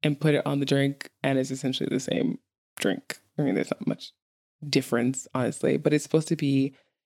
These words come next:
just a holiday drink, if you think of it that way. And for each holiday, they have, you know, putting on Páska, which means Easter, or Jóla, or whatever. So just keep that in mind, but that's also in stores and a part of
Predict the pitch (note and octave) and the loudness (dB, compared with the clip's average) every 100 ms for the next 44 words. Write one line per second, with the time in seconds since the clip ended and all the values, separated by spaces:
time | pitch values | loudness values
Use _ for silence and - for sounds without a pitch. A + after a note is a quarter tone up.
0 | _ - D#3 D3 - C#3+ C#3 C3+ C3 - | _ 2 2 2 -2 0 2 2 0 0
1 | - E3+ D#3+ D3 C3 C3 - A#2 - - | 4 6 6 6 2 2 2 0 0 -10
2 | - _ - - - C3+ B2 C3+ - - | -16 _ -6 -4 0 0 0 0 -2 0
3 | A2 - D2+ D#2+ - - - C#3 C#3 C3+ | 0 2 2 2 -2 -6 -2 0 2 0
4 | - C3+ - C3+ C3 B2+ B2 A#2 C3 B2+ | 0 0 0 2 4 4 2 2 0 0
5 | A#2 B2 - C#3 C#3 - - _ _ _ | -2 -2 -6 -6 -6 -8 -10 _ _ _
6 | _ - D3 C3 B2+ B2+ - - C#3 C3+ | _ 2 2 4 2 0 -2 -2 0 0
7 | - B2 A#2+ - B2+ B2+ - - C3 - | 2 2 2 2 2 2 -4 -4 -4 0
8 | B2+ B2+ B2+ C3 B2 B2 A#2+ A#2+ A#2+ A#2 | 0 2 4 4 2 2 2 0 -4 -4
9 | - B2+ E2 - A#2+ - _ _ _ - | -2 -2 -2 0 -2 -4 _ _ _ -2
10 | - C3 B2+ B2+ B2+ D3 - F3 - C#3 | 2 4 4 2 2 0 0 0 2 4
11 | C#3+ E3+ F#3 - D#3 - D3 D3 D3+ C#3 | 4 4 2 2 2 4 2 4 2 2
12 | - C#3 C#3 C3 - C3 C3 - C3+ - | 2 4 4 2 0 -2 -2 0 0 0
13 | - C3 B2+ B2+ | -2 2 2 0